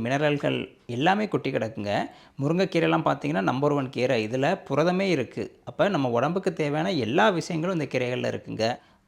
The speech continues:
வைட்டமின்கள் எடுத்துக்கிட்டா, வைட்டமின் ஏ ஆகட்டும், சி ஆகட்டும், கே ஆகட்டும், இரும்புச்சத்து முக்கியமா கீரைகள்ல இருக்கு, ஜிங்க் இருக்கு, கண் பார்வை, தோல், உடம்போட ஹெல்த்து எல்லாத்துக்குமே உதவுது. அதனால கீரை சாப்பிட்ற வழக்கத்தை வச்சுக்கோங்க. மத்தியானம் லஞ்சுக்கு சாப்பிடுங்க.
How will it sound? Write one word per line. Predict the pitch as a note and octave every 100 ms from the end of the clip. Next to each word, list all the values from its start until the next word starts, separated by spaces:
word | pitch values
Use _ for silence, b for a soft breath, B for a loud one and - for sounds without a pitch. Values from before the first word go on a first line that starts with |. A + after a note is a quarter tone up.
| -
வைட்டமின்கள் | F3+ G3+ G3 F#3 F#3
எடுத்துக்கிட்டா, | D3 D3 D3 C#3+ D#3
வைட்டமின் | C#3+ C#3+ D3+ D3+ D3+ -
ஏ | C3+ C#3+
ஆகட்டும், | C#3+ C#3+ C#3+ D3
சி | - D3
ஆகட்டும், | C#3+ C#3 C#3 C#3
கே | C3 C3+
ஆகட்டும், | C#3 B2+ - A2 B2 C4+
இரும்புச்சத்து | C#3+ D#3+ G#3+ A3 D#3+ C3 A#2
முக்கியமா | C3 D3+ D3
கீரைகள்ல | C#3 C3+ C3+ B2+
இருக்கு, | B2 A2 - B2 G3 C3+
ஜிங்க் | C#3 D3
இருக்கு, | C#3 A2+ - B2+ C#4+
கண் | C3+ C3+
பார்வை, | C3+ C3+ C3 B2+ C3 B2 -
தோல், | C#3+ C#3 C#3+ B2+ B2+ B2+ B B C3+
உடம்போட | C#3+ C#3+ C#3 B2
ஹெல்த்து | C3+ C#3 - B2+ A#2+ - C3+
எல்லாத்துக்குமே | B2+ E3+ F#3+ D#3 D3+ A#3+ -
உதவுது. | B2 A#2+ A2 G2+
அதனால | B2 F3 G3
கீரை | - G3+ A3 A3
சாப்பிட்ற | C#3+ C#3 D#3
வழக்கத்தை | B2 A#2+ C#3 C3+
வச்சுக்கோங்க. | A#2+ C3 B2 A2
மத்தியானம் | C3+ A#2+ C3 F3 B3
லஞ்சுக்கு | B2 D3 F3 A3 E3
சாப்பிடுங்க. | C3+ A2+ B2